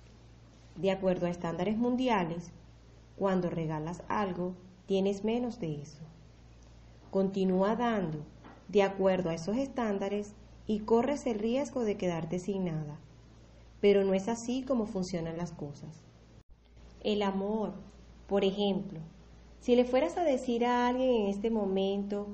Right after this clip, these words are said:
que lo amas y lo apoyas, ¿reduciría la cantidad de amor que tienes para dar? Claro que no.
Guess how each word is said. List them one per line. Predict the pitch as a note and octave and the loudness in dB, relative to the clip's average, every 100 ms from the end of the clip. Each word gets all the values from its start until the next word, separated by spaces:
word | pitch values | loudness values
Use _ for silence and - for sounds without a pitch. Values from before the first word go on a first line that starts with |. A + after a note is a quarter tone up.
| - - - | -14 -18 -6
que | - G#3+ | 4 4
lo | G#3 G3+ | 6 6
amas | G3 G#3+ A#3 B3 B3 | 4 4 0 -2 -4
y | A#3 G#3 | -4 0
lo | F#3 | 0
apoyas, | F#3 F3+ E3 D#3+ D#3+ - - - - - - - - | -2 -6 -6 -8 -10 -12 -20 -20 -20 -20 -20 -20 0
¿reduciría | A#3+ B3 B3 B3 A#3 A#3+ D4+ | 6 6 6 2 2 4 2
la | F4 | 2
cantidad | D4+ A#3 A3 G3+ G3 | 2 0 2 2 2
de | G#3 | 2
amor | A3+ A#3+ B3 B3+ B3+ | 0 0 0 0 -2
que | B3 | 0
tienes | B3 B3 B3 | 2 2 2
para | B3 A#3 G#3+ | -2 -2 0
dar? | G#3+ C4 C#4 - - - - - - - - - - | 0 -2 -8 -16 -20 -20 -20 -20 -20 -20 -20 -20 -8
Claro | F#3 F3+ F3 E3 | -2 0 0 -2
que | F3 | -2
no. | F#3 | -2